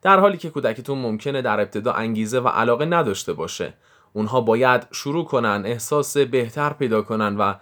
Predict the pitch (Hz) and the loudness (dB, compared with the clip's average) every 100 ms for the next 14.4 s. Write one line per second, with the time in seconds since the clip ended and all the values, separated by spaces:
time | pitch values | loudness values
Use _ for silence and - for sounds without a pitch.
0 | _ - 170 - 180 175 160 139 117 107 | _ -8 -6 -4 0 2 2 0 -2 -4
1 | 113 107 104 139 107 - 90 73 - _ | -4 -4 -2 -4 -4 -6 -6 -6 -10 _
2 | _ _ _ - - - 208 190 190 190 | _ _ _ -20 -20 0 4 4 4 2
3 | 190 170 143 135 120 139 127 113 120 120 | 0 -2 -2 -2 -2 0 2 2 0 -2
4 | 113 - 107 101 127 123 117 110 98 - | -4 0 -2 0 -2 -2 0 0 0 -2
5 | 113 104 104 113 131 78 - _ - _ | -2 0 0 0 -2 -4 -10 _ -20 _
6 | - 175 180 180 156 151 139 156 147 127 | -2 0 2 2 4 6 6 4 2 2
7 | 123 113 107 107 101 139 196 185 - _ | 2 0 -2 0 2 2 2 0 -6 _
8 | 214 226 - 147 123 123 113 123 113 110 | -2 0 2 0 2 0 0 0 0 0
9 | 127 135 127 110 104 - 82 - - 107 | 0 0 0 0 -2 0 -2 -2 -2 -2
10 | 104 107 131 120 113 107 117 113 131 139 | -2 -6 -4 -2 -2 -4 -4 -4 -2 0
11 | 107 - - 71 - _ _ _ - 185 | -2 -2 -4 -4 -8 _ _ _ -4 0
12 | 190 180 175 165 151 143 135 131 - 131 | 4 2 2 -2 -4 0 0 0 -2 -4
13 | 120 - 117 107 107 120 - 107 95 95 | -4 0 0 2 0 -2 0 0 0 0
14 | 107 - 110 104 | -2 -2 -2 -2